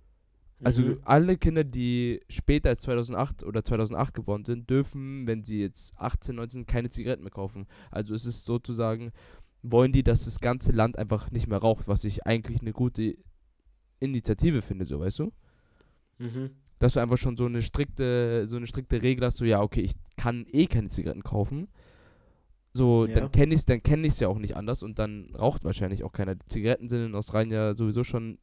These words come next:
Speaker 1: übel teuer, so zwanzig Dollar oder sowas. Eine Packung. Vielleicht teurer, aber ist eigentlich eine gute Initiative, oder was sagst du dazu?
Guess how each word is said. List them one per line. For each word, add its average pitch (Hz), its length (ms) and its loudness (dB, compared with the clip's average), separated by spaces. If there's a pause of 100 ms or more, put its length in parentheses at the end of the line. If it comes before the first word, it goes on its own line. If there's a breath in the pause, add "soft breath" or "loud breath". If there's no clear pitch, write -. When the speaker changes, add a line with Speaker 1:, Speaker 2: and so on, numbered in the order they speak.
(140)
Speaker 1:
übel 131 220 6
teuer, 131 300 4
so 107 120 -2 (120)
zwanzig 113 360 0
Dollar 117 220 4
oder 139 160 0
sowas. 151 340 0 (720)
Eine 135 100 -2
Packung. 147 400 4 (440 soft breath)
Vielleicht 107 180 2
teurer, 135 420 2 (460 loud breath)
aber 101 840 0 (960)
ist - 160 -2
eigentlich 123 320 0
eine 127 120 -2
gute 135 440 0
Initiative, 98 640 -4
oder 90 300 -4
was 95 100 -2
sagst - 200 -4
du 117 40 4
dazu? 143 300 2